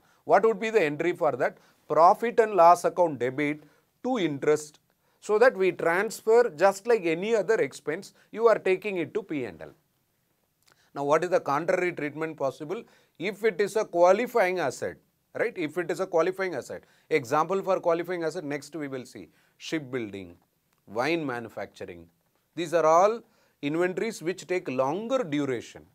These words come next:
and building, construction of building, these things will, uh, fit into the de-, I am giving some examples, that's all.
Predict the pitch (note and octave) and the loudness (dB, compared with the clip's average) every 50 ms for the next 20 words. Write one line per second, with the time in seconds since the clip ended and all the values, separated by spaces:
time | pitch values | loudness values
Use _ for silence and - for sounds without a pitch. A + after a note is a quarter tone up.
0 | _ _ _ _ _ _ _ _ _ _ _ _ _ - D3 E3+ F3+ F#3+ F#3+ _ | _ _ _ _ _ _ _ _ _ _ _ _ _ -2 0 0 0 -2 -6 _
1 | _ _ _ _ _ _ _ - A#2 A2+ D#3 F#3 G#3+ G#3 F3+ E3 A#2+ F#2 E2 E2 | _ _ _ _ _ _ _ -12 -4 -2 0 0 0 0 -2 -2 -4 -6 -12 -20
2 | _ _ _ _ - D3 D3+ E3+ E3+ - G#3 G3+ - - - F3+ D#3 C3 A2+ A2 | _ _ _ _ -6 -6 -4 -4 -4 -4 -4 -4 -4 -6 -6 -6 -6 -6 -4 -4
3 | C#3+ D3+ D3+ C#3+ B2 G2+ - - _ _ _ _ - A2 D3 F#3 F#3+ - - F3+ | -4 -4 -4 -4 -6 -8 -12 -18 _ _ _ _ -14 -10 -8 -8 -8 -8 -10 -10
4 | F3 E3+ D#3+ E3+ D3 C#3 C#3 C3+ C#3 D3 - _ _ _ _ _ _ _ _ - | -10 -10 -10 -12 -12 -10 -10 -10 -10 -12 -14 _ _ _ _ _ _ _ _ -8
5 | B2 A#2+ A2+ - - F3+ F3+ D3 F#3+ F#3+ E3+ F3+ E3+ F3 D#3 C#3 C#3 C#3 - - | -8 -8 -8 -6 -8 -8 -6 -6 -8 -8 -6 -4 -2 -2 0 2 0 0 0 -2
6 | E3+ F#3+ G#3+ G3+ F#3 G#3+ A3 A3+ G#3 - - F3+ G3 F#3+ D3 A#2+ G#2 G2 G#2+ F#2+ | -4 -4 -4 -4 -6 -8 -8 -8 -8 -6 -6 -6 -6 -6 -8 -10 -10 -12 -12 -12
7 | E2 E2 F2 E2 F#2 G2+ G#2 G2 - - - - | -12 -14 -16 -14 -12 -12 -12 -12 -12 -14 -16 -16